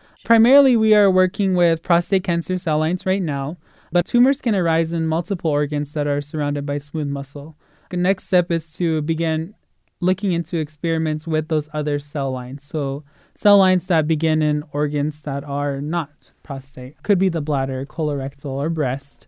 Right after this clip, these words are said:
From that, we can continue to build our understanding of how these cells migrate and go through that smooth muscle barrier and become very lethal. Overall, the goal is to prevent and eradicate a-,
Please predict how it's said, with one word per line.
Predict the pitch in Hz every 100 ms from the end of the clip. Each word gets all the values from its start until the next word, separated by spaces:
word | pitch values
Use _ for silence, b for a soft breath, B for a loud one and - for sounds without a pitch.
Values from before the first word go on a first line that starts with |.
| b b b b b
From | - 254
that, | 233 208
we | 208
can | 220 208 202
continue | 220 220 254 269
to | - 240 226
build | 196 220
our | 226
understanding | 196 208 208 175 196 190
of | 165
how | - 160 156
these | 165 170 170 160 - _ _ _
cells | _ - 170 160 151 156
migrate | 165 160 175 165 156 156
and | 156 147 151 151
go | 165
through | 165 180 175
that | 156
smooth | - - 165 156
muscle | 156 147 156
barrier | 143 139 143 180 220
and | 170
become | 156 156 156
very | 151 143
lethal. | 135 139 - 147 165 b b b
Overall, | 165 165 156 160
the | 165
goal | 156 156 160
is | 156 -
to | - 160 151
prevent | - 165 156 156 156
and | 156 147
eradicate | 160 151 151 151 151 156 151
a-, | 156